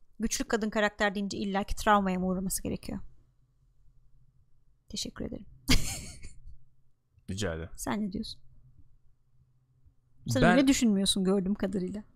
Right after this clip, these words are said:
Speaker 2: Abi ben, ben sadece şunu soracağım. Ben sadece şunu sormak istiyorum.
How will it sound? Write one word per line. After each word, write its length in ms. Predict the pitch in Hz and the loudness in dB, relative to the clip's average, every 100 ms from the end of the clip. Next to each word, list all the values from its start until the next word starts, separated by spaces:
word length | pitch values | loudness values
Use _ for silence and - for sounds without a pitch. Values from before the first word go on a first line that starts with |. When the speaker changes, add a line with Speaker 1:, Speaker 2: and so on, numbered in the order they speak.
| - - | -12 -2
Speaker 2:
Abi 220 | 302 180 | 4 6
ben, 240 | 247 311 359 | 6 4 4
ben 140 | 381 | 4
sadece 340 | - 262 247 | 6 6 6
şunu 220 | 254 233 220 | 4 4 4
soracağım. 460 | 156 117 98 113 - | 4 2 2 -4 -4
Ben 140 | - 277 | 0 4
sadece 340 | - 175 170 | 6 6 4
şunu 220 | - 143 | 0 -4
sormak 360 | - 113 101 95 | 0 0 0 -4
istiyorum. 320 | - 95 - | -4 -6 -6